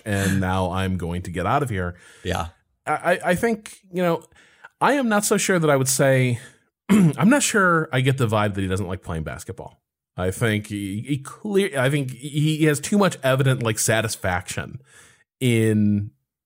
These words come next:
Speaker 1: dominating out on the court, right? I don't think he particularly enjoys what comes with being an N B A star.
Speaker 2: Yeah.
Speaker 1: And,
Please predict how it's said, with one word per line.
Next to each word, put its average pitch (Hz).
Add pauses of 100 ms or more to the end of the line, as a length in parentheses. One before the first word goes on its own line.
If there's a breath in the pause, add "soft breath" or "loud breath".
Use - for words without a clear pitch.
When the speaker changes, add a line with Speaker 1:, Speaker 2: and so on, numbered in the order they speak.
Speaker 1:
dominating 107
out 87
on 82
the 85
court, -
right? 101 (1000 soft breath)
I 127
don't 147
think 147
he 117
particularly 110
enjoys 95
what 104
comes 104
with 104
being 101
an 98
N 90
B 87
A 73
star. - (480)
Speaker 2:
Yeah. 87 (560)
Speaker 1:
And, 117